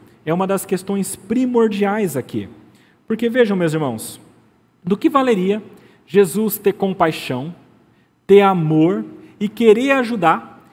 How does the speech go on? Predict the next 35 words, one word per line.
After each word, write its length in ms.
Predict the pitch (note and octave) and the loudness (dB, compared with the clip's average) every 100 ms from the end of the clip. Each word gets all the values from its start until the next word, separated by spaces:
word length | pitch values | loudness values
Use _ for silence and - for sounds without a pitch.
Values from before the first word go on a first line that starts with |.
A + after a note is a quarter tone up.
| _ _ | _ _
se 100 | - | -6
ele 80 | B3+ | -2
não 140 | B3 A#3+ | 0 -2
tivesse 320 | A#3 A3 A3 | 0 -2 0
poder 240 | G#3+ G3+ | 2 2
para 160 | G3+ F#3 | 2 0
isso? 300 | C#3+ - - - _ _ _ _ _ - | -2 -6 -16 -20 _ _ _ _ _ 0
Ele 240 | E3 A#3 | 2 2
iria, 280 | A3+ A3+ A3 | 2 4 4
então, 460 | G#3+ G#3+ G3 D3 A#2+ - - | 2 0 0 0 -8 -18 0
ter 120 | A3 | 2
compaixão, 840 | A3 A3 C4 A#3 B3 A#3 F3+ G3 B3 | 4 4 4 4 0 0 -2 -2 -6
se 180 | - A3+ | -6 -4
preocupar 480 | B3 C4+ A#3+ A#3+ B3 | -2 -2 2 2 2
com 60 | |
aquelas 240 | - A#3 A3+ | 2 0 0
pessoas, 560 | G#3 G#3 G#3+ A#3+ - - - - _ _ | -4 2 2 2 -2 -16 -20 -20 _ _
e 60 | A3 | 2
as 80 | A3+ | 2
pessoas 320 | B3+ B3 A#3+ | 0 0 0
estão 140 | B3 | 0
morrendo, 540 | B3 A3+ G#3 A#3+ C4 A#3+ | 0 2 0 -2 -4 -6
e 80 | B3+ | -6
diria: 420 | A#3+ B3 A3+ C3 - - - _ _ _ _ _ | -2 2 2 2 -6 -20 -20 _ _ _ _ _
"Eu 80 | G3 | -6
não 80 | G#3+ | -6
posso 260 | G#3 G3+ - | -4 -6 -4
fazer 220 | G3 F#3+ | -6 -4
nada." 400 | F#3 E3+ A#2 G2 - _ _ _ _ _ | -4 -6 -8 -12 -18 _ _ _ _ _
Quantas 560 | - C#4 D4 B3+ A3+ C#3+ | -4 -2 -2 0 -2 -2
vezes 420 | C3 G#3 G#3+ D3 | -2 2 2 -2
você 260 | D#3 F3 E3 | -6 -6 -4
já 120 | E3 | -6
fez 260 | - D#3 C3+ | -4 -4 -4
isso? 300 | B2+ - | -8 -12